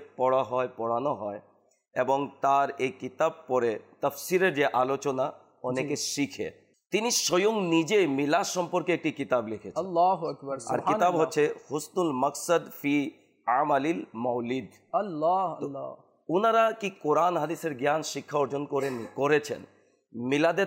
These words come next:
Speaker 1: তাৎপর্য, মাহাত্ম্য, গুরুত্ব ওনারা বুঝেছেন বিদায় মোটা মোটা একটি কিতাব অধ্যয়ন, তিনি এ কিতাব লিখে দিয়েছেন, রচনা করেছেন, এবং নিজে যারা,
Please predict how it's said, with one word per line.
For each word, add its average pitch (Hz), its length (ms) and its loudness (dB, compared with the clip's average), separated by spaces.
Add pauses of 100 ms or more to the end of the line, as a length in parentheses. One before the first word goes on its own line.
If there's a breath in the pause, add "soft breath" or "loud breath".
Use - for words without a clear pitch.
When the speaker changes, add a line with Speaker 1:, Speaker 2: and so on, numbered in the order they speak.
Speaker 1:
তাৎপর্য, 180 600 0
মাহাত্ম্য, 160 840 0
গুরুত্ব 156 640 -2
ওনারা 143 280 2
বুঝেছেন 160 720 -2
বিদায় 147 480 2 (500 loud breath)
মোটা 127 380 0
মোটা 160 260 0
একটি 139 180 -6
কিতাব 170 500 -4
অধ্যয়ন, 143 520 0
তিনি 151 340 -2
এ 127 100 0
কিতাব 165 400 -2
লিখে 151 240 -2
দিয়েছেন, 131 380 -2
রচনা 151 400 0
করেছেন, 131 520 -4 (560 soft breath)
এবং 220 360 0 (280)
নিজে 151 520 2
যারা, 185 580 2